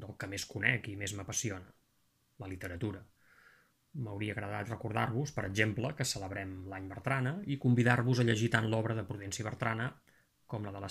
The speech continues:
seva filla Aurora. M'hauria agradat acostar-vos als poemes profundament reveladors i vitals de Joan Vinyoli, que durant vint-i-cinc anys va estiuejar Begur i es va nodrir del nostre paisatge per transformar-lo, com deia ell, en matèria lírica.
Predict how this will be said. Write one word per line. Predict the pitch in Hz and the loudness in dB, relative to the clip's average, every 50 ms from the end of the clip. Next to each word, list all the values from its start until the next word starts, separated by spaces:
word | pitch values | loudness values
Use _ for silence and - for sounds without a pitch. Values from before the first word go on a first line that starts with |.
| - | -4
seva | - 107 101 98 | -4 -4 -4 -4
filla | - - 107 98 95 92 | -4 -4 -4 -4 -4 -6
Aurora. | 92 92 90 92 90 87 - - _ _ _ _ _ _ _ _ _ _ _ _ _ _ _ _ _ _ _ _ - 135 113 | -6 -8 -8 -8 -10 -12 -14 -18 _ _ _ _ _ _ _ _ _ _ _ _ _ _ _ _ _ _ _ _ -12 -12 -10
M'hauria | 107 101 101 104 107 104 | -8 -6 -4 -2 0 0
agradat | 107 107 107 107 - - | 0 0 0 0 -2 -2
acostar-vos | - - 107 - - 117 110 110 107 110 110 110 | -2 -2 -6 -2 0 0 2 2 2 2 0 0
als | 98 - - - | -2 -2 -6 -4
poemes | 117 110 107 107 110 127 151 151 - - - _ _ _ _ _ _ - | -2 0 0 0 0 -2 -2 -4 -6 -10 -12 _ _ _ _ _ _ -6
profundament | - 101 92 - - 117 113 107 107 104 110 107 104 | -6 -6 -2 0 2 2 4 2 0 -2 -2 -2 -2
reveladors | 110 101 101 101 101 98 107 110 107 101 | -2 -2 -2 -2 -2 -2 0 -2 0 -2
i | 104 | -2
vitals | 104 104 - 104 104 107 110 120 120 - | -4 -2 -2 -2 -2 0 -2 -2 -2 -2
de | 107 104 | -4 -2
Joan | 107 104 98 98 | -4 -4 -6 -6
Vinyoli, | 98 95 104 113 110 98 95 95 95 - _ _ _ _ _ _ _ _ _ _ _ _ _ _ _ - | -6 -4 -4 -4 -4 -4 -8 -12 -16 -20 _ _ _ _ _ _ _ _ _ _ _ _ _ _ _ -8
que | - 107 | -4 -2
durant | 107 107 107 107 107 107 104 110 | -2 0 0 -2 -2 -2 -2 0
vint-i-cinc | 110 107 107 - 107 - - 135 139 131 127 131 | -2 -2 -2 -2 -2 0 2 2 2 2 4 2
anys | 123 117 117 120 117 113 113 | 2 2 2 0 -2 -2 -2
va | 110 | -4
estiuejar | - - - 110 104 101 101 101 101 107 | -4 -4 -4 -6 -6 -4 -6 -6 -2 -2
Begur | 113 110 113 107 120 - - _ _ _ _ _ _ _ _ _ _ 214 139 | -2 0 0 -2 -4 -6 -12 _ _ _ _ _ _ _ _ _ _ -2 0
i | 123 117 | 0 0
es | 104 | 0
va | 104 113 117 117 | 0 0 2 2
nodrir | 120 117 107 113 117 110 | 2 2 2 2 0 0
del | 107 104 104 | 0 -4 -6
nostre | 107 104 - - 113 | -8 -8 -6 -6 -4
paisatge | - 117 117 110 110 101 95 - 104 110 113 _ _ _ _ _ - - | -2 -2 -2 -2 -2 -4 -4 -6 -8 -8 -10 _ _ _ _ _ -16 -14
per | - | -10
transformar-lo, | - - 101 101 - - 110 101 101 104 107 107 110 110 107 | -8 -8 -8 -6 -6 -4 -4 -4 -2 -2 -2 -2 0 -2 -2
com | - 110 104 104 | -2 -4 -4 -2
deia | 107 110 110 110 104 | -2 -2 -2 -2 -4
ell, | 104 110 - - _ _ _ - _ _ _ _ _ - 127 | -6 -8 -10 -12 _ _ _ -20 _ _ _ _ _ -4 -2
en | 113 107 101 | -2 -2 -2
matèria | 95 98 90 - 104 101 104 101 98 | -4 -6 -4 -4 -4 -4 -4 -4 -4
lírica. | 104 110 107 - - - - 127 | -4 -4 -4 -6 -8 -10 -12 -14